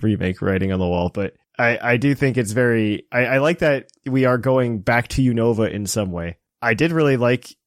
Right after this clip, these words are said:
uh, the story, though, the fact that we had one, and it was very present, it was very forefront. And I, I honestly, <laughs> after I thought about it a little while, I'm just like, that's kinda just been the story of Scarlet and Violet, though.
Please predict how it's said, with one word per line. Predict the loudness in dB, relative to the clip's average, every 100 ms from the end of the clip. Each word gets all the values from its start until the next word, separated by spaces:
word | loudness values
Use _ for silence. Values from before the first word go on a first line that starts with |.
| -6
uh, | 0 0 0
the | -2
story, | 0 2 2
though, | 2 2
the | 2
fact | 0 0 0
that | -2
we | -2
had | 0 0
one, | 2 -2 -2
and | -4
it | -2
was | -2 -2
very | -2 -2
present, | -4 -2 -2 0 0 -4 _
it | -6
was | -4
very | 0 0
forefront. | 2 0 2 0
And | 0 0
I, | 0 2 0
I |
honestly, | 2 0 2 2 0 -2
<laughs> | -4
after | -2 0 0 0 2
I | 0
thought | 2 0
about | 2 0
it | 0
a | -2
little | 0 2 2
while, | 2 0 -2 _ _
I'm | -4 0
just | 2
like, | 2
that's | 2
kinda | 0 -2
just | 0
been | 0
the | 0
story | 0 0 2
of | 0
Scarlet | 0 0 2
and | 0 -4
Violet, | -2 0 0
though. | 0 0 -2